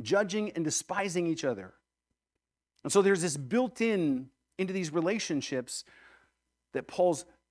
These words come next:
helping us to see that there's a real conflict or real tension between these groups.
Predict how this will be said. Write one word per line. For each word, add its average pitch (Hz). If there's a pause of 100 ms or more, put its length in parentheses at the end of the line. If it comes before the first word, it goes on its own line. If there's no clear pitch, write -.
(180)
helping 180
us 160
to 147
see 202
that 147
there's 170
a 139
real 170
conflict -
or 143 (140)
real 185
tension 110
between 139
these 123
groups. -